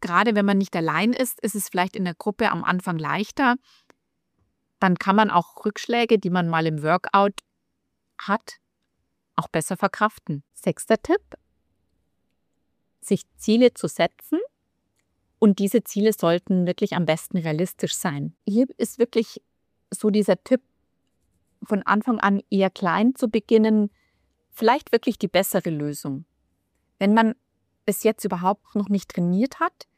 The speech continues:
kann man es wirklich am Anfang vielleicht mit einem Training pro Woche austesten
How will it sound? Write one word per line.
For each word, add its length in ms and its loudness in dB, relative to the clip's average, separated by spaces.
kann 160 0
man 160 4
es 220 -4
wirklich 340 -2
am 160 0
Anfang 400 -2
vielleicht 340 0
mit 180 -6
einem 280 0
Training 400 -2
pro 220 -6
Woche 400 0
austesten 680 -2